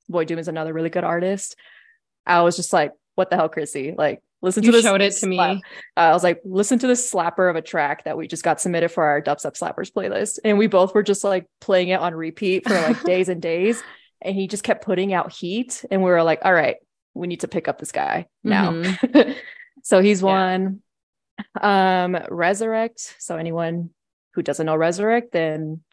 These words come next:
Speaker 1: clearly you're not in the dubstep scene because he's amazing. <laughs> And
Speaker 2: Mm-hmm.
Speaker 1: Future Exit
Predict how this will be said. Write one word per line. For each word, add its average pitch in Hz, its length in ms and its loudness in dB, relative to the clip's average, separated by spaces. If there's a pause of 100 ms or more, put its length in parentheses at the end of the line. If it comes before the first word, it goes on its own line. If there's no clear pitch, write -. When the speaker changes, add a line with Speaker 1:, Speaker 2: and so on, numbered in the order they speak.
Speaker 1:
clearly 170 440 -2
you're 165 160 -4
not 160 260 -6
in 170 60 -8
the 160 80 -8
dubstep 160 340 -8
scene 226 220 -6
because 170 340 -8
he's 160 140 -6
amazing. 170 540 -2 (140)
<laughs> - 960 -16
And 175 340 0
Speaker 2:
Mm-hmm. - 80 -8
Speaker 1:
Future 185 280 -8
Exit 196 480 -2